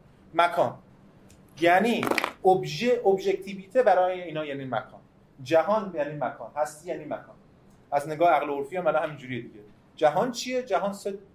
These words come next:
بعد، طول، عرض و ارتفاع تا بی‌نهایت. هر رویکردی که این مکان رو خدشه‌دار کنه، یه ضربه‌ای داره به رئالیسم وارد می‌کنه و امکان‌هایی برای رئالیسم آینده. وقتی که لایبنیتس میاد،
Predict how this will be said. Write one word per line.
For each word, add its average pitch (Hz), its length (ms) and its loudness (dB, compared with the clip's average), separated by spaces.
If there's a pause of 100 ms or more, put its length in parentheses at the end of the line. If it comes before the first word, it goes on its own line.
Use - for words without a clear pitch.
بعد، 170 300 -8
طول، 165 120 -8
عرض 143 220 0
و 139 40 -8
ارتفاع 147 260 -8
تا 175 80 -2
بی‌نهایت. 110 360 -10 (2750)
هر 302 320 6
رویکردی 262 420 -2
که 220 120 -4
این 226 160 -4
مکان 202 440 2
رو 180 100 0
خدشه‌دار 156 560 2
کنه، 185 360 -4 (340)
یه 180 80 -6
ضربه‌ای 151 420 4
داره 143 140 -2
به 143 80 -2
رئالیسم 127 380 0
وارد 110 180 -2
می‌کنه - 240 -16
و 131 60 -4
امکان‌هایی 165 540 0
برای 156 240 2
رئالیسم 131 320 -6
آینده. 107 220 -8 (1000)
وقتی 240 340 4
که 113 380 -4
لایبنیتس 143 540 0
میاد، 160 360 -4